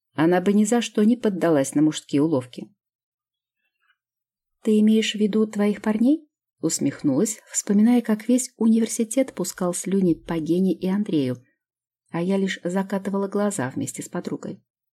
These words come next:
Правда, после того, как они начали встречаться, я закатывала глаза в одиночестве.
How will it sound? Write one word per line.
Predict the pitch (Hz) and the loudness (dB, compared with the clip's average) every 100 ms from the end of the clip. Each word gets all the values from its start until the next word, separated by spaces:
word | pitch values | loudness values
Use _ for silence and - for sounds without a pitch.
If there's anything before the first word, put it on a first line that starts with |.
| _ _ _ | _ _ _
Правда, | - 240 233 220 | -6 -2 -2 -2
после | 226 220 226 | -2 -2 -2
того, | 226 233 226 | 0 0 0
как | 190 185 | -4 -2
они | 185 185 - | 0 0 0
начали | 165 156 - 156 | -2 -2 -4 -8
встречаться, | 151 - 190 - 277 302 170 156 - _ _ _ _ _ | -8 -8 -8 -4 -6 -4 -4 -6 -6 _ _ _ _ _
я | 143 143 | -4 -2
закатывала | 127 135 139 123 139 135 | -2 -4 -4 -4 -2 -2
глаза | 131 147 147 160 | 0 0 0 -2
в | |
одиночестве. | 165 202 240 - - 196 - | -2 -2 -2 -4 -10 -14 -16